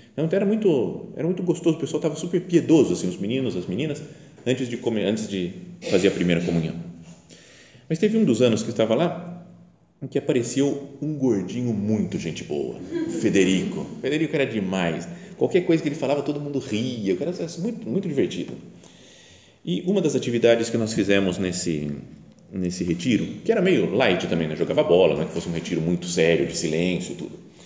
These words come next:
Tinha os momentos de oração, mas tinha esporte. E uma das atividades era escrever uma cartinha para Jesus.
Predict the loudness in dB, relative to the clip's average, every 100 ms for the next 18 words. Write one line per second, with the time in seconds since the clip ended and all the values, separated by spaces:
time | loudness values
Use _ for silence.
0 | -10 -2 -2 -2 -8 -4 -2 -2 -2 0
1 | 0 0 -2 -4 -4 -4 -4 0 2 4
2 | 4 0 -10 -14 -20 -20 -20 -20 -20 -6
3 | 0 2 2 2 0 2 4 4 2 0
4 | 0 -4 -8 -6 -2 0 0 0 -2 0
5 | -4 -2 -2 -2 -4 -10